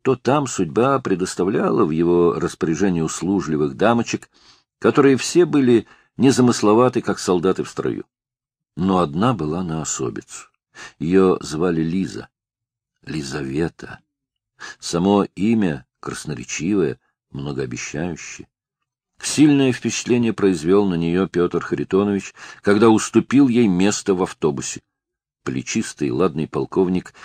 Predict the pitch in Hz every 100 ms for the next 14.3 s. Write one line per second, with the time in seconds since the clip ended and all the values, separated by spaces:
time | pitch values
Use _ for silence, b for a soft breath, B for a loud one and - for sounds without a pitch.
0 | B - 92 98 98 107 104 - - 110
1 | 80 117 104 101 101 92 - 82 107 117
2 | 113 - 85 101 104 98 90 104 90 87
3 | 85 - 120 104 - 85 69 90 92 87
4 | 85 - - 78 - - _ _ _ _
5 | _ - 82 71 - 76 76 - 67 64
6 | - - - - _ _ _ _ _ _
7 | _ B B B - 185 - 160 - 147
8 | 139 131 123 - 135 127 - _ _ -
9 | - 80 85 - 76 120 147 151 139 151
10 | 147 - 139 b b b b b 98 -
11 | 135 123 92 - 87 87 165 175 165 -
12 | - _ _ _ - - 87 76 156 156
13 | 147 - 147 143 123 - 165 165 254 233
14 | 214 - 60